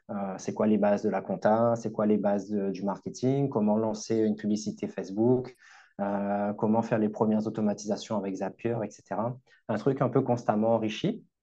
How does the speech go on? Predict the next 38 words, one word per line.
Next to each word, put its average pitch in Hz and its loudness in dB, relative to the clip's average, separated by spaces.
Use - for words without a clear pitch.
Et 107 4
donc, 131 6
j'avais, 131 6
euh, 131 6
j'avais 117 2
moi 123 0
mes, 117 2
mes 110 -2
premiers 110 0
membres. 139 2
C'était - -6
un 107 -2
format, 107 -2
euh, 107 2
à 101 0
abonnement. 104 0
Et 92 0
donc, 117 4
j'avais, 123 4
euh, 107 0
j'avais 101 0
ces 123 -4
premiers, 110 2
euh, 107 0
ces - -6
premiers 107 0
membres 110 2
là, 104 0
dans 98 -4
le 95 -2
club. 156 0
Et 123 2
pour 151 4
faire 160 2
connaître, 131 4
euh, 101 0
le 98 -4
club, 185 2